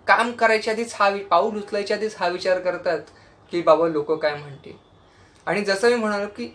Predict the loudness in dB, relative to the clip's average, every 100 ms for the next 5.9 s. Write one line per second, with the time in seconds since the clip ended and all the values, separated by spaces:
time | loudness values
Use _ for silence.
0 | -6 -2 -2 -2 -10 -8 -6 -2 2 2
1 | 2 -2 0 0 0 -2 -4 -4 -2 -4
2 | -2 -4 -4 0 -2 0 -4 -4 -6 -4
3 | -2 2 0 0 -6 -8 -4 -4 -2 -6
4 | -6 -4 -2 -2 -4 -2 -2 -2 -6 -6
5 | -4 -4 -4 -6 -6 -4 -4 -6 -10